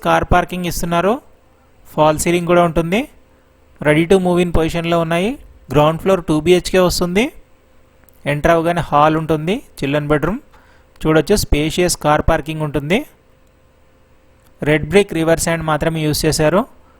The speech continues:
మంచి క్వాలిటీ కన్‌స్ట్రక్షన్ ఉంటుంది. జీ ప్లస్ టూ పర్మిషన్తో కన్‌స్ట్రక్షన్ చేస్తున్నారు, మున్సిపల్ పర్మిషన్ అండి. మీకు ఏ బ్యాంక్ నుంచి అయినా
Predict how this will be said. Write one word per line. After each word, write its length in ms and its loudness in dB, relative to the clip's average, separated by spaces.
మంచి 260 -6
క్వాలిటీ 360 2
కన్‌స్ట్రక్షన్ 460 -6
ఉంటుంది. 300 -4
జీ 100 2
ప్లస్ 260 2
టూ 60 4
పర్మిషన్తో 540 2
కన్‌స్ట్రక్షన్ 460 -4
చేస్తున్నారు, 460 0
మున్సిపల్ 520 2
పర్మిషన్ 400 -4
అండి. 180 -8
మీకు 160 -10
ఏ 20 -2
బ్యాంక్ 260 0
నుంచి 180 -4
అయినా 140 -2